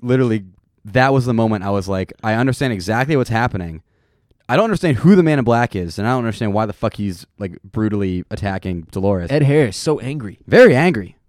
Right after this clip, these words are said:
Speaker 1: Very angry man. But I, I remember thinking that was the moment I was all in on this show. 'Cause
Speaker 2: Yeah, I mean, that, that's the hook right there. The first twenty minutes of the show had me hooked big time.
Speaker 1: So,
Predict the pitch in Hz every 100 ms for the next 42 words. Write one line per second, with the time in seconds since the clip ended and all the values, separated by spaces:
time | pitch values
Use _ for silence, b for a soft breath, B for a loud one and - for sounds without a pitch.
0 | _ _ - 165 180 110 92 85 98 117
1 | b b b _ 143 135 160 143 - -
2 | 135 156 151 143 143 120 110 131 165 139
3 | 139 131 123 110 110 110 107 98 90 85
4 | - 80 - _ _ _ _ - _ -
5 | - 104 151 110 - 135 139 143 135 131
6 | - 120 120 - 101 - 92 - _ _
7 | _ _ - 120 - 160 147 - - -
8 | _ _ _ _ _ _ - 151 143 135
9 | 123 117 113 - 117 107 104 90 b b
10 | b b - - 127 117 110 101 113 101
11 | - - _ _ _ _ _ _ _ _
12 | - - _ - 104 92 98 156 _ b
13 | b b b _ - 131 120 117